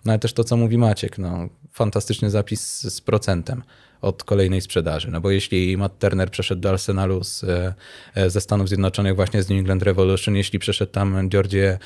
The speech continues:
Petrowicz do Chelsea, teraz tam zresztą broni, to, no, to znaczy, że może i, i Heniek ten jakiś sen o Anglii sobie spełni. Tak? On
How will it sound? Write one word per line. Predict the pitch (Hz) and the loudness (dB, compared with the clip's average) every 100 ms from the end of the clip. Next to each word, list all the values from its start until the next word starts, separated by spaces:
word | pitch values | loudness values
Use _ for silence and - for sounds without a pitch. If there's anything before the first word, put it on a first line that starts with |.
| - - 104 | -14 -2 0
Petrowicz | - - 101 98 90 - 95 95 | 0 2 2 2 -2 0 2 4
do | 95 | 2
Chelsea, | 98 104 101 - 113 117 - _ _ - 170 | 2 4 2 2 -2 -2 -10 _ _ -20 -6
teraz | - 90 - | -2 0 0
tam | 98 | 0
zresztą | 98 - 113 | 0 0 0
broni, | 101 107 104 123 135 - - - - _ - | 4 4 4 2 -2 -14 -20 -20 -20 _ 2
to, | 113 113 113 110 110 107 117 - | 6 6 6 4 2 0 -6 -8
no, | 113 120 | -8 -4
to | 135 | -4
znaczy, | 127 120 | -2 -4
że | 131 | -4
może | 127 120 131 | -4 -2 -2
i, | 131 135 135 135 135 | -2 -2 -2 -2 -2
i | |
Heniek | 131 156 113 | 0 2 2
ten | - 104 101 101 98 98 | 2 0 2 0 -2 -2
jakiś | 101 98 110 - | -2 0 -2 -2
sen | 110 107 | 0 2
o | 104 | 2
Anglii | 104 104 98 | 2 0 -2
sobie | 110 107 | 0 0
spełni. | - 101 87 85 | 2 2 2 -2
Tak? | - 85 - 123 | -8 -8 -10 -12
On | - | -10